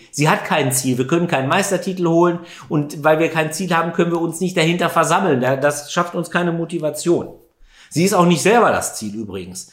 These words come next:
Manche meinen ja, das Ziel ist praktisch Kirche als Selbstzweck, so sozialer Kuschelclub in Dorf und Stadt. Ich halte das für ziemlich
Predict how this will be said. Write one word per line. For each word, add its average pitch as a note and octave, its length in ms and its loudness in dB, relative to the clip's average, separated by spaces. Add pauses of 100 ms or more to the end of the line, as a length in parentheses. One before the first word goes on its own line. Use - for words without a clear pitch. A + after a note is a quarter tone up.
(160)
Manche - 280 0
meinen D#3 240 0
ja, D#3+ 100 2
das D3 280 0
Ziel E3+ 160 0
ist F3 160 0
praktisch - 480 -4 (240)
Kirche F3 340 4
als C3 200 0
Selbstzweck, E3+ 560 2
so D3+ 220 2
sozialer C#3+ 400 2
Kuschelclub F3+ 600 0
in C#3+ 180 -2
Dorf C3+ 260 4
und C3 240 -6 (220)
Stadt. - 380 -2
Ich C#3+ 240 -6
halte D3 220 -2
das C#3+ 260 -2
für C#3 440 -4
ziemlich D3 560 -6